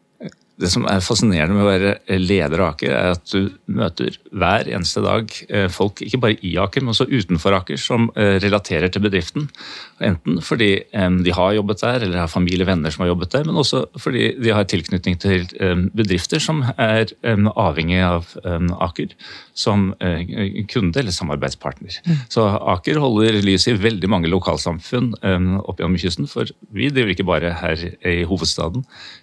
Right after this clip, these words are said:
Speaker 1: Vi har virksomheter, eh, langs hele vår langstrakte kyst.
Speaker 2: Mm. Det er jo utrolig mye å ta tak i når det gjelder dette spennende selskapet, men jeg tenker det, midt i den krisen som verden nå står i, så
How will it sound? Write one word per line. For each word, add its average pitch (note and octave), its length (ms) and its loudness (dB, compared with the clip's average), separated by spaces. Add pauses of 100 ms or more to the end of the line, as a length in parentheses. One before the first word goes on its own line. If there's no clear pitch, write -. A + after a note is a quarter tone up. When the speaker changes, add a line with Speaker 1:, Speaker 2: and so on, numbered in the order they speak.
Speaker 1:
Vi G#2 200 4
har G2+ 260 -2
virksomheter, F2+ 600 -2 (100)
eh, F#2 460 -4
langs F2 500 -2 (200)
hele E2 520 -4
vår F2+ 220 -2
langstrakte - 560 -6
kyst. - 320 -12
Speaker 2:
Mm. F#3+ 260 4 (880)
Det - 40 -4
er G#3 180 6
jo - 40 -12 (300)
utrolig F3+ 460 2
mye E3 180 4
å D3 60 0
ta D#3 100 0
tak B2+ 260 -2
i D3 40 0
når C#3 100 2
det B2+ 160 2
gjelder B2+ 200 2
dette B2 520 0
spennende B2+ 320 0
selskapet, C3+ 460 -2
men D3 160 2 (460)
jeg - 40 -12
tenker D#3+ 280 0
det, D#3+ 160 4 (380)
midt F3+ 460 2
i E3+ 100 2
den D#3 340 2
krisen D3 440 0
som D#3 140 0
verden C#3 260 2
nå C#3+ 80 0
står B2+ 240 -2
i, D#3+ 160 4
så D#3 300 0